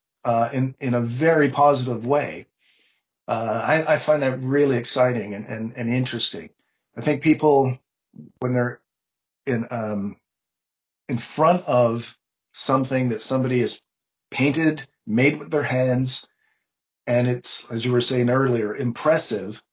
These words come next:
I think it affects them. You know, I think people are kind of wired to, uh, to appreciate, uh, art and painting. Um, I, I,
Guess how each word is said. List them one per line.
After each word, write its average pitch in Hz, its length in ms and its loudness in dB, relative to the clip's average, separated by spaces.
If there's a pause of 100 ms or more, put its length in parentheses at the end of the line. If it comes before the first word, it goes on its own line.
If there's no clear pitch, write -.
(760)
I 135 60 0
think 170 280 0
it 147 100 2
affects 151 420 0
them. 120 220 -12 (420)
You 120 80 -8
know, 113 80 -6
I 117 60 0
think 156 260 -2
people 156 260 2
are 127 80 0
kind 139 180 -2
of 120 140 -2
wired 123 640 2
to, 107 340 -4 (760)
uh, 104 500 -4 (340)
to 127 120 -2
appreciate, 127 800 0 (520)
uh, 113 420 -4
art - 340 2 (280)
and 101 280 -12
painting. 127 520 -4 (1000)
Um, 104 340 -4 (100)
I, 160 200 4
I, 147 140 2